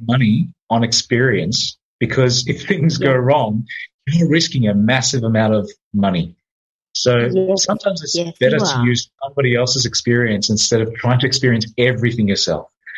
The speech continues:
Speaker 1: And that's where the, the balance is in the
Speaker 2: Absolutely.
Speaker 1: three Ds.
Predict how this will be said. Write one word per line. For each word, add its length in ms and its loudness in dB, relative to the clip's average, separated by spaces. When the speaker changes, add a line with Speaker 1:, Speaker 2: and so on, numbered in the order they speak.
Speaker 1:
And 100 2
that's 200 0
where 160 4
the, 180 2
the 120 -2
balance 460 0
is 180 0
in 60 0
the 80 2
Speaker 2:
Absolutely. 260 -2
Speaker 1:
three 240 -4
Ds. 220 -20